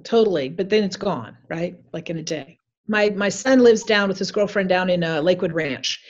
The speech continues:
And I ha-, a couple sa-, Saturdays early on, I made stuff and we went down there with masks on and handed it to him through the car window.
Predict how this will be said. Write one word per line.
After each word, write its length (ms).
And 140
I 100
ha-, 220
a 140
couple 300
sa-, 320
Saturdays 680
early 320
on, 360
I 60
made 280
stuff 320
and 80
we 100
went 200
down 220
there 160
with 240
masks 500
on 160
and 120
handed 360
it 160
to 160
him 140
through 200
the 220
car 240
window. 560